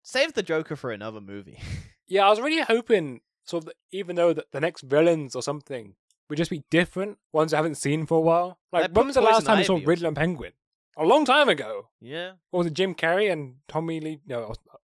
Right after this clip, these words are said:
Speaker 2: uh,
Speaker 1: That wasn't Penguin.
Speaker 2: I know, I realize that
Speaker 1: That was
Speaker 2: now.
Speaker 1: Two-Face. That was Two-Face.
Speaker 2: Yeah. Penguin was even
Speaker 1: We had
Speaker 2: longer.
Speaker 1: Penguin in, we did have Penguin 'cause we had Catwoman and Penguin in, uh, Michael Keaton's,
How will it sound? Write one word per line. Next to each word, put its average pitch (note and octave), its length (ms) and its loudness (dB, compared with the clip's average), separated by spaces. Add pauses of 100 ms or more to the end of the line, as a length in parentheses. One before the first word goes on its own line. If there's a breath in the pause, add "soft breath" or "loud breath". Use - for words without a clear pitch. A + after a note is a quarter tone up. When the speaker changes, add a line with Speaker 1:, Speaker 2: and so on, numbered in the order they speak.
Speaker 2:
uh, B2+ 260 -10
Speaker 1:
That D3+ 140 -4
wasn't C#3 240 -8
Penguin. G#2 460 -16 (100)
Speaker 2:
I D3 100 -8
know, C#3+ 80 0
I C#3+ 100 4
realize D3 280 4
that A#2+ 60 -8
Speaker 1:
That A#2+ 60 -8
was A2 100 -10
Speaker 2:
now. A2 60 -18
Speaker 1:
Two-Face. - 460 -12 (280)
That G#2+ 60 -18
was F#2 100 -20
Two-Face. C3+ 180 -6
Speaker 2:
Yeah. C#3 260 2 (480)
Penguin A3 300 0
was E3 140 0
even D3 120 0
Speaker 1:
We D#3 60 4
had F#3+ 120 4
Speaker 2:
longer. E3 120 0
Speaker 1:
Penguin G#3 260 0
in, F#3+ 240 -6
we F#3 120 -4
did C4 180 -4
have A#3+ 240 0
Penguin B2 400 -6
'cause C3 200 -12
we C#3 120 -6
had D3+ 200 -4
Catwoman C3+ 480 -4
and F#2+ 100 -20
Penguin G2 360 -20 (160)
in, A2 200 -14
uh, G2+ 420 -12
Michael A2 280 -16
Keaton's, G#2+ 460 -18